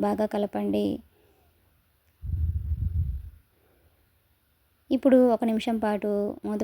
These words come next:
పెట్టుకొని దీనిని బాగా మగ్గించండి. ఒక నిమిషం తర్వాత మూత తీసేసి దీనిలోకి సన్నగా కట్ చేసి ఉంచుకున్న కొత్తిమీరను కూడా వేసుకొని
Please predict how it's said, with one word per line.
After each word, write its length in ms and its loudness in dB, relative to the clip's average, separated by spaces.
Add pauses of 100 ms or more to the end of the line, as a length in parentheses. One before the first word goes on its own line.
పెట్టుకొని 440 -2 (100)
దీనిని 240 0 (100)
బాగా 280 0
మగ్గించండి. 720 -2 (2500)
ఒక 180 2
నిమిషం 340 6
తర్వాత 320 2 (260)
మూత 160 -2 (120)
తీసేసి 520 -2 (1700)
దీనిలోకి 500 2 (680)
సన్నగా 360 2
కట్ 200 0
చేసి 260 -2
ఉంచుకున్న 380 -4 (160)
కొత్తిమీరను 520 -2
కూడా 200 -2
వేసుకొని 500 -4